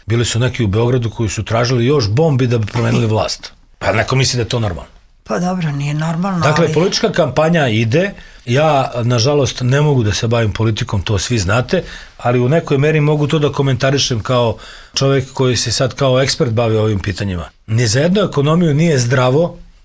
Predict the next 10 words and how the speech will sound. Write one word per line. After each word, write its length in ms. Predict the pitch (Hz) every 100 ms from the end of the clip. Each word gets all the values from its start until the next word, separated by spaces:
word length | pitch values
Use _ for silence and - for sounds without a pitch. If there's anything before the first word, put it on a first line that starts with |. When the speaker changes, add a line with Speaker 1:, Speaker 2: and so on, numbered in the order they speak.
| -
Speaker 1:
da 180 | 101 131
imamo 360 | 151 160 139
političku 520 | - 131 131 - -
nestabilnost. 720 | 120 104 117 101 104 82 - - - _
Pa 140 | -
evo 180 | 151 170
i 80 | 135
tako 280 | 147 156 202
će 140 | -
otići 460 | 139 147 - 143